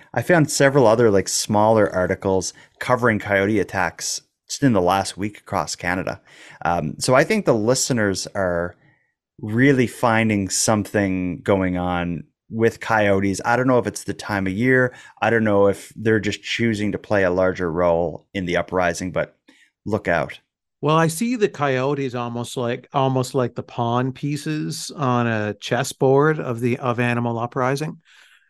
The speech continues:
Speaker 2: So the
Speaker 1: <laughs>
Speaker 2: pawns, you know, are right at the front, and they're kinda making the first moves, and they're setting the ground. They're they're doing the preliminary attacks, and then the wave behind them will then, will then come along after that.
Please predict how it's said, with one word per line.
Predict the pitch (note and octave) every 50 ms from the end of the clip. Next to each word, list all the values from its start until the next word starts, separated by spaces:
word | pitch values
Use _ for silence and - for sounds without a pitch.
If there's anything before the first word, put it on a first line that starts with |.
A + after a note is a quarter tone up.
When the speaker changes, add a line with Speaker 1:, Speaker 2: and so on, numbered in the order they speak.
| _ _ _ _ A2+
Speaker 2:
So | C3+ C#3 C3+
the | C#3
Speaker 1:
<laughs> | - -
Speaker 2:
pawns, | D3+ D#3 D#3 D#3 D#3 D3+ D3+ C#3 C#3+
you | C#3+
know, | C3 B2 A#2+
are | A#2 A#2+
right | A#2 B2+ B2+ B2+ A#2
at | -
the | -
front, | - - - C#3 C3+ C#3 E3 F#3 F3 - - - -
and | C#3+ B2 A2+
they're | A#2 A#2+ A#2+
kinda | - - C3 B2 A#2+
making | A#2+ A#2+ B2 B2 - C3 B2
the | A#2+
first | A#2+ - C3 B2+ B2 - - C3
moves, | C3 C3 C3 C#3 C#3+ D3 D3 D3 D3 C3 - - - -
and | D3 B2+ A#2 A2+ A2+ A#2
they're | A#2 A2+ A2+ A2 A2 A2 A2 G#2+
setting | - - - D3 C3 B2 C3 B2+
the | A#2 A#2+
ground. | G#2 A2+ A#2+ A#2+ B2+ C3 C3+ C#3 D3 D3+ D#3+ E3 C#3+ -
They're | - A#2 A2 G#2+ G#2+ G#2+ G2 - _ _ _ _ _ _ _ _ _ _
they're | A#2 A#2
doing | A2 A2+ C3 C3 B2+ B2
the | B2 A#2+
preliminary | - B2 B2 A#2 B2+ C3 C3 C3+ C3 C3 C3 B2+ B2+ B2+ B2+ B2+ B2+
attacks, | B2 - C#3+ C3 C3+ C#3+ D#3 D#3+ - - - - -
and | F3+ C3 A2+ A2
then | A2+ A#2 A2+ A2+ A2 A2 G#2+ G#2+ G#2+ A#2 - - - _
the | - B2
wave | A2+ A#2 A#2+ A#2+ A#2+ A#2 A2+ -
behind | C3 G#2+ A#2 A#2 A#2 B2 C3 C3+ C#3
them | C#3 C#3 C#3 C3
will | A#2 A2+ G#2+
then, | A2+ G#2+ G#2+ G#2+ G#2 G2+ G#2 B2 - _ _ _ _ _ _ _ _ _ _ _ _ _
will | A#2 A2+ A#2 G#2+
then | A#2 A#2 G#2+ A2
come | - C3 B2 A#2
along | A2+ A2+ A2+ A#2 A#2+ B2 B2
after | A#2+ A#2 A#2 - - A#2+ G#2+
that. | G#2+ G#2+ B2 E3 G#2+ -